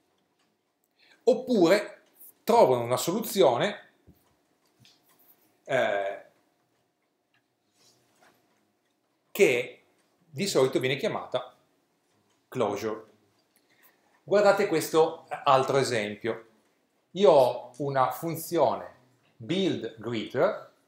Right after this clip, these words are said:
che costruisce un qualcosa che saluta e ha come parametro un nome. Che cosa fa? Costruisce un messaggio che è hello più name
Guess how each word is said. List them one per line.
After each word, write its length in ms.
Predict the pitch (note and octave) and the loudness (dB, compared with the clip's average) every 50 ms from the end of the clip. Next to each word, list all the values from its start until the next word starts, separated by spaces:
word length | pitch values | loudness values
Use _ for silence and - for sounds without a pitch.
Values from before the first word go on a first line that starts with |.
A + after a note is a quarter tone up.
| _ _ _ _ _ _ _ _ _ _ _ _ _ _ | _ _ _ _ _ _ _ _ _ _ _ _ _ _
che 160 | - - - | -8 -8 0
costruisce 960 | - G#3 G3+ G3+ - - A#3+ A3 E3+ D#3+ D#3+ D#3 - G#3+ G3+ D#3+ C3 - - | 0 0 0 0 -4 -6 -4 -4 -4 -4 -4 -4 -2 0 0 0 -2 -6 -12
un 160 | - E3+ C3+ A#2 | -10 -10 -10 -4
qualcosa 540 | - F3+ F#3+ F#3 - C#3 C3 B2 B2+ C3 | 0 -2 0 0 0 -4 -2 -2 -2 -4
che 200 | - C#3 C3+ - | -4 -6 -10 -10
saluta 560 | - - C3+ B2 A#2+ A#2 A2+ - - C3+ - - _ _ _ _ _ _ | -10 -8 -8 -6 -6 -8 -10 -10 -10 -10 -12 -14 _ _ _ _ _ _
e 460 | - F#3+ E3 B2+ - - - _ _ _ _ _ _ _ _ _ _ _ _ _ _ _ - - - _ _ _ _ _ _ _ _ _ _ _ _ _ | 0 0 0 0 -4 -10 -16 _ _ _ _ _ _ _ _ _ _ _ _ _ _ _ -20 -20 -20 _ _ _ _ _ _ _ _ _ _ _ _ _
ha 160 | - C3+ - | -4 -4 -4
come 200 | - B2+ E3+ F#3+ | -2 -4 -4 -2
parametro 520 | - F#3+ C#3 A2 G#2 A2+ A2 - A2+ B2+ - | 0 0 0 0 -2 -4 -6 -8 -10 -10 -10
un 160 | A#2+ B2 A#2+ | -12 -12 -12
nome. 340 | A2+ G#2 G#2 G#2+ G#2 A2 - _ _ _ _ _ _ _ _ _ _ _ _ _ _ _ _ _ _ _ _ _ _ _ _ _ _ _ _ _ _ _ _ _ _ _ | -10 -10 -10 -10 -10 -12 -18 _ _ _ _ _ _ _ _ _ _ _ _ _ _ _ _ _ _ _ _ _ _ _ _ _ _ _ _ _ _ _ _ _ _ _
Che 120 | _ - E3+ | _ -6 -2
cosa 240 | - F#3 E3 F3 | -2 0 0 0
fa? 240 | - - C#3 A2 G#2 | 0 0 -2 -2 -2
Costruisce 420 | - - D#3+ - G3+ F#3+ D3+ - C#3+ | -2 -6 -6 -4 -4 -4 -4 -4 -6
un 80 | A#2+ | -6
messaggio 640 | B2 - - - - E3 C#3+ C3+ C#3 C#3+ C#3 D3+ C#3+ | -6 -8 -8 -6 -4 -2 -2 -2 -2 -2 -2 -4 -4
che 340 | C#3+ - C3+ A#2+ A2+ A2+ - | -4 -4 -4 -4 -4 -6 -6
è 60 | - | -8
hello 360 | C3+ D3 D3+ D#3 C#3 A#2 G#2+ | -6 -4 -2 0 0 0 -2
più 240 | - - - A#2 A2 | -4 -10 -14 -14 -14
name 480 | A2 G2+ F#2 F#2 G2 B2 D#3 G#3 - | -12 -12 -14 -14 -12 -12 -14 -14 -14